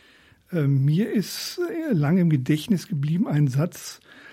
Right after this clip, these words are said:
einer Mutter, die sagte, „Ich habe, hatte große Pläne für mein Kind, aber mein Kind hatte andere Pläne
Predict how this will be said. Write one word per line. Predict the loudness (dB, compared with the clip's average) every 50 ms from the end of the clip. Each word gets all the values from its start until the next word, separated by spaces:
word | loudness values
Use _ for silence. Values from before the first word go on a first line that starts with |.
| -20 -12 _
einer | 0 2 2 4 4 4
Mutter, | 4 2 2 2 2 0
die | 0 0
sagte, | 0 0 0 -2 -2 -4 -6 -4 0 2 2 2 0 -4 _ -20 -20 -20 -20 -20 -20 -20 -20 _ _ 0
„Ich | 0 0 2 2 -2
habe, | 0 0 0 0 0 -2 -4
hatte | 0 0 -2 0 0 0 2
große | 2 4 4 4 2 2 0 0
Pläne | 0 0 0 2 2 4 4 4 2
für | 2 2 2 4
mein | 4 4 2 2
Kind, | 0 0 2 4 4 4 4 2 -4 -18 -20 _ _ _ _ _ -20 -20 -20 _ _ _
aber | -2 0 2 2 4 4
mein | 4 4 2 2 0
Kind | 2 2 4 4 2 0 -6 -14 -8 -6
hatte | -4 -2 -2 -2 0
andere | 0 0 2 0 -2
Pläne | -4 -4 -4 0 2 2 4 4 2 2 0